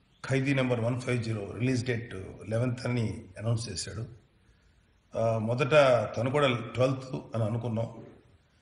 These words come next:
కానీ క్రిష్ and బాలకృష్ణ గారి కాంబినేషన్లో వస్తున్న గౌతమిపుత్ర శాతకర్ణి ట్వెల్త్ అని చెప్పగానే ఆ రోజు కాకుండా కొంచెం వెనక్కి వెళ్ళి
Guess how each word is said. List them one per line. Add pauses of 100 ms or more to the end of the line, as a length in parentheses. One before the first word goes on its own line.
(220)
కానీ (640)
క్రిష్ (1200)
and
బాలకృష్ణ
గారి
కాంబినేషన్లో
వస్తున్న (840)
గౌతమిపుత్ర
శాతకర్ణి
ట్వెల్త్
అని
చెప్పగానే (680)
ఆ
రోజు
కాకుండా
కొంచెం (1300)
వెనక్కి
వెళ్ళి